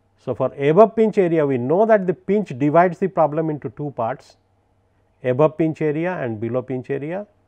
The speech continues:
So, for above pinch area, the problem will start from pinch and then it will move away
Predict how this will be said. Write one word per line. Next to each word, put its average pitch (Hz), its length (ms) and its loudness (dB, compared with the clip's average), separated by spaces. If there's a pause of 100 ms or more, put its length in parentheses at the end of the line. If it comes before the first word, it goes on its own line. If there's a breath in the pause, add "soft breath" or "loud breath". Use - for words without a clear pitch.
(600)
So, 147 220 -2
for 135 180 0
above 160 320 4
pinch 220 220 4
area, 214 340 6
the 196 120 0
problem 165 400 0
will 143 120 -2
start 156 480 0
from 180 220 -4
pinch 185 300 -6
and 135 300 -6
then 143 300 -4
it 135 120 -14
will 131 160 -6
move 127 300 -6
away 110 380 -6